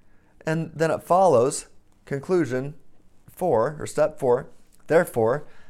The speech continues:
God exists. So let's look at it again. If God does not exist, then objective moral values and duties do not exist. Two, evil exists. Three, therefore,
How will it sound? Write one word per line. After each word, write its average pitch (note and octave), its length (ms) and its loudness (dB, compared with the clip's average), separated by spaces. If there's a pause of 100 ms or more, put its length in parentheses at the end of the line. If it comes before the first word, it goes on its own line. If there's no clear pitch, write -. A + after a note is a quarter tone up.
(160)
God B2+ 300 4
exists. C3 680 -2
So C#3+ 220 0
let's D#3 180 0
look E3 160 -2
at D3+ 120 2
it C#3 120 0
again. A#2+ 280 -6 (320)
If A#2+ 240 -4
God E3 280 2
does D#3+ 140 -8
not C#3+ 160 -2
exist, B2 480 -4 (260)
then A#2+ 140 0
objective C#3+ 500 -2
moral C3 240 0
values A#2+ 500 0
and A2 180 -8
duties A2 420 -4
do G#2+ 180 -6
not G2+ 180 -4
exist. G#2+ 480 -4 (420)
Two, C3+ 360 -4 (280)
evil C#3 320 -2
exists. C#3+ 680 -2 (220)
Three, E3 440 -4 (360)
therefore, B2 540 0